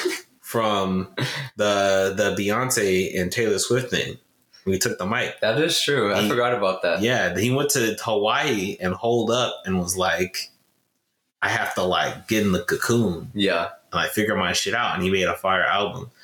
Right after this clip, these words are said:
Speaker 2: So maybe after a failed presidential run, the end of his marriage to the woman of his dreams.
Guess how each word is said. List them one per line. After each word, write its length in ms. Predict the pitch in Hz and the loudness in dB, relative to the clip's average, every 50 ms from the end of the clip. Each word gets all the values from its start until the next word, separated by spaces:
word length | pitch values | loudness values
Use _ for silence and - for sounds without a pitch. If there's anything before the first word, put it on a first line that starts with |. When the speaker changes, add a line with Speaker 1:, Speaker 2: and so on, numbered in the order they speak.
| - - - _ | -20 -20 -8 _
Speaker 2:
So 160 | - - 104 | 0 0 2
maybe 320 | 107 120 135 151 147 139 127 | 2 2 2 0 0 0 2
after 300 | 120 123 123 - 113 95 | 2 0 0 0 0 0
a 60 | - | 0
failed 400 | - - - 113 117 120 120 120 | -2 0 2 2 2 2 0 0
presidential 600 | - 120 117 113 117 110 110 107 101 - - 104 101 | 0 0 0 0 2 2 2 2 2 0 0 0 0
run, 400 | 101 101 101 101 101 101 98 92 - - - - _ | 0 0 2 0 0 0 -2 -6 -8 -18 -20 -18 _
the 200 | - 98 - - | -4 -2 0 2
end 120 | 110 110 120 | 2 2 0
of 80 | 120 117 | 0 0
his 180 | 127 120 113 | 0 0 0
marriage 480 | 110 107 104 110 110 110 110 107 104 - | 0 0 0 2 2 2 0 0 0 0
to 60 | 104 | 0
the 80 | 98 101 | 0 0
woman 260 | 98 98 98 107 104 104 | 2 2 2 2 2 2
of 100 | 104 110 | 2 2
his 160 | 110 104 104 | 0 0 0
dreams. 720 | - 98 98 101 101 98 98 98 98 98 - - - | 0 0 0 2 2 2 2 0 0 0 -2 -2 -4